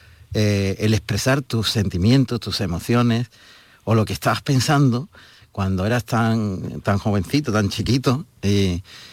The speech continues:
y yo lo percibía, ¿no? Decía, "Le cuesta tanto porque es enormemente tímido", pero delante del toro no hay timidez, ¿verdad? Ahí es donde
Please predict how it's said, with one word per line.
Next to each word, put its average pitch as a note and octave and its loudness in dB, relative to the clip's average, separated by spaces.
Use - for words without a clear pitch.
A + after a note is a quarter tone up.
y A2 2
yo C3+ 4
lo C#3+ 0
percibía, B2 -2
¿no? C3 -2
Decía, G2+ -4
"Le G#2 0
cuesta C3 -2
tanto C#3+ 0
porque A2+ -2
es - -4
enormemente B2+ 2
tímido", A#2 0
pero A2+ 0
delante D3+ 0
del C#3+ -2
toro D3 0
no B2 2
hay B2+ 2
timidez, A#2 0
¿verdad? G#2 -2
Ahí A#2 2
es C3 2
donde A#2+ 0